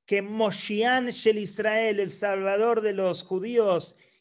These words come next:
iba a llegar de los hombres. Entonces el faraón decreta, "Kol haben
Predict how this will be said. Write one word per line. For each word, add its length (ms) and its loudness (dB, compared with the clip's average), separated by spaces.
iba 420 -2
a 180 -6
llegar 460 -2
de 120 -2
los 320 -2
hombres. 680 -2
Entonces 720 0
el 120 -4
faraón 480 0
decreta, 680 -2
"Kol 720 4
haben 680 0